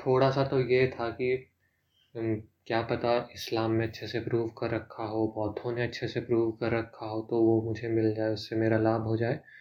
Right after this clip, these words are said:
और इससे बढ़कर के मेरा ये था कि निगेशन हो जाए, कहीं ऐसा ना हो कि मैं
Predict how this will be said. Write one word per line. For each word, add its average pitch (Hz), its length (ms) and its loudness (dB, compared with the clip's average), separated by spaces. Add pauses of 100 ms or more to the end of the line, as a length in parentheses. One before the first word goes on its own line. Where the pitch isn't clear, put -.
(200)
और 135 80 -2
इससे 151 220 4
बढ़कर 135 460 6
के 147 100 4
मेरा 135 200 2
ये 131 260 4
था 127 320 -2 (420)
कि 139 100 2
निगेशन 135 640 8
हो 117 200 2
जाए, 110 180 4
कहीं 120 180 0
ऐसा 127 300 2
ना 131 80 2
हो 135 80 4
कि 123 140 -2
मैं 120 220 2